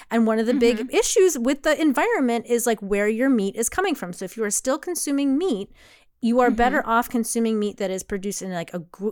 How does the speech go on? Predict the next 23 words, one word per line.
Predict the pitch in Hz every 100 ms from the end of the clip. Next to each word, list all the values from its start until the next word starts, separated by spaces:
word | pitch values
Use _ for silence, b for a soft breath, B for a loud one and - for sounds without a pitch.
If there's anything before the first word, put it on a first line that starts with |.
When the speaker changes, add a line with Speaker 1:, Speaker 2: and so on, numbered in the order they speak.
| -
Speaker 1:
in | 214
a | 180 -
good | 240 240 240 226 _
quality | - 190 190 196 185 185 185
farm | - - 180 170 170
environment | 175 170 165 165 165 160
and | 165 170
not | 175 165
in | 170
one | 165
of | 156
these | 160
Speaker 2:
Mm. | 539
Speaker 1:
like, | 156 170
mass | 165 151 151 - - - -
murder | 185 175 151 143 156 262 _ _ -
farm | 294 311 240
environments | 170 131 123 - b b b
where | - 196
I |
still | - 160
eat | 143
from. | - -